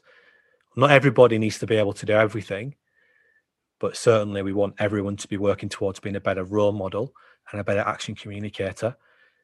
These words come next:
And we want the senior leaders in our team to be getting better at all of those areas. And if,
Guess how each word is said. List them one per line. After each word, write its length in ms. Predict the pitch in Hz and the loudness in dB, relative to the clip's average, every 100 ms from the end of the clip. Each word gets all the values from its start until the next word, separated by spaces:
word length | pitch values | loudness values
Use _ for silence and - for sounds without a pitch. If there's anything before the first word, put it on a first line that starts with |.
| _ - | _ -8
And 80 | |
we 60 | 104 | -4
want 160 | 104 107 | -4 -4
the 80 | |
senior 440 | - - 120 123 110 | -6 0 0 2 2
leaders 300 | 107 104 107 | 0 -2 -4
in 100 | 101 | -6
our 140 | 98 | -8
team 380 | - 104 107 151 - - _ - | -8 -8 -8 -10 -16 -20 _ -12
to 80 | |
be 100 | - | -6
getting 340 | 98 104 - 95 | 0 0 0 -4
better 300 | 101 - 104 | -4 -2 -6
at 120 | 104 _ | -6 _
all 240 | 107 101 101 | 0 0 -2
of 100 | 104 | -4
those 220 | 95 98 | -6 -4
areas. 520 | 92 92 92 113 - _ _ _ _ _ _ _ _ _ _ - | -4 -4 -8 -10 -16 _ _ _ _ _ _ _ _ _ _ -4
And 140 | 107 | -4
if, 260 | 104 - | -4 -8